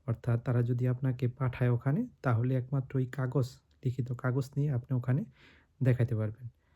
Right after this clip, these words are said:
আরেকটা হচ্ছে আপনি পারবেন যদি ইমার্জেন্সি সার্ভিস নিতে চান। তবে আপনি যদি সরাসরি ইমার্জেন্সি সার্ভিসটা নিতে চান, সেক্ষেত্রে তারা ওইভাবে মূল্যায়ন করে না। অর্থাৎ তারা যতটুকু পারে indirectly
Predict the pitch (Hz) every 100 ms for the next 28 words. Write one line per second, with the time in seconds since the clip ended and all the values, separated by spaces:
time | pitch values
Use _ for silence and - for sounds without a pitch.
0 | _ _ _ _ _ 135 131 139 156 -
1 | 147 131 123 131 127 123 - 117 117 208
2 | 143 120 123 123 143 151 160 139 127 123
3 | 160 - 117 113 - 123 107 - 107 104
4 | _ _ _ _ _ _ _ _ 135 123
5 | 127 127 139 135 139 131 123 - 135 147
6 | 127 127 139 156 147 127 120 127 131 120
7 | 113 - 117 120 127 135 190 - 135 120
8 | 117 - 120 117 113 117 117 120 208 -
9 | 135 123 120 123 123 113 113 117 - _
10 | 120 - 123 131 120 117 120 127 123 120
11 | - 135 147 220 - - - _ _ _
12 | 151 160 156 135 113 - 147